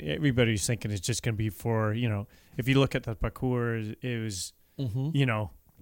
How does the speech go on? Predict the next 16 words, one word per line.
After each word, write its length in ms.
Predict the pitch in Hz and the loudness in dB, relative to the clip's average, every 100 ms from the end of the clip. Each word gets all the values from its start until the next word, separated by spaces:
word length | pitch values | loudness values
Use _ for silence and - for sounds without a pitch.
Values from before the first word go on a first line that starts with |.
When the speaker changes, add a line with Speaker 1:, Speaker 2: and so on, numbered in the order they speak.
| - | -8
Speaker 1:
it, 140 | - - | -6 -4
it 180 | 196 - | 0 6
Speaker 2:
Oh, 20 | |
Speaker 1:
was 120 | 175 | 8
a 20 | 185 | 10
Speaker 2:
shit, 40 | |
Speaker 1:
little 160 | 185 120 | 10 10
Speaker 2:
I 40 | |
forgot 60 | 131 | 8
Speaker 1:
hilly, 240 | 117 110 | 8 6
Speaker 2:
the 60 | 117 | 6
note. 60 | 98 | 4
Speaker 1:
but 100 | - | 6
there 100 | 190 | 8
was 240 | 139 - - | 6 2 2
tons 560 | - 175 147 107 95 | 4 6 4 2 -4